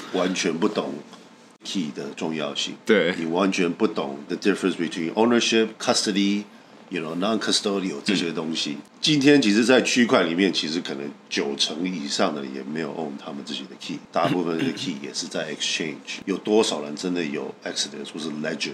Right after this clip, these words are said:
Speaker 1: 或是 Trezor？可能百分之五吧。甚至更少。所以其实 key 这个东西，you know, it's the key to 这个 blockchain 能够成功。
Speaker 2: 嗯。
Speaker 1: 那会不会成功，我们到今天也不知道。那我觉得我们尝试的是，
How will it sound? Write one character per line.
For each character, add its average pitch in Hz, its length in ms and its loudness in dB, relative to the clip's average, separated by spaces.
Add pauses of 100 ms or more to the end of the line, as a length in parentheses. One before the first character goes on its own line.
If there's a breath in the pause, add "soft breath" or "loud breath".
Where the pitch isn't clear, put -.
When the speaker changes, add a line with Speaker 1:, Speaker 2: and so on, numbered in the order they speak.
(140)
Speaker 1:
或 78 60 -16
是 80 120 -6
Trezor？ 80 420 -4 (160)
可 - 140 -12
能 80 220 -6
百 73 160 -4
分 87 220 -4
之 87 140 0
五 101 60 0 (200)
吧。 - 160 -16 (240)
甚 98 220 2
至 87 180 0
更 78 220 0
少。 - 180 -4 (160)
所 - 160 2
以 131 120 8
其 107 180 4
实 113 320 6 (180)
key 127 380 4
这 131 160 6
个 107 100 8
东 104 220 8
西， 110 400 4
you 98 100 2
know, 90 240 2
it's 90 120 -2
the - 80 0
key 110 340 2
to 78 480 -2
这 - 100 -4
个 85 140 0
blockchain 90 540 0
能 76 180 -2
够 78 320 -2
成 76 240 -10
功。 76 200 -6
Speaker 2:
嗯。 80 40 -4
Speaker 1:
那 98 160 2 (240 loud breath)
会 143 140 8
不 117 80 6
会 127 100 10
成 98 220 2
功， 98 240 6
我 76 40 0
们 78 140 -4
到 87 140 0
今 82 160 0
天 82 80 0
也 73 80 -2 (100)
不 - 80 -12
知 - 140 -8
道。 71 220 -6
那 127 140 8
我 98 160 6
觉 101 160 4
得 104 80 8
我 87 200 4
们 90 160 2
尝 85 280 0
试 110 220 4
的 85 160 2
是， 87 380 2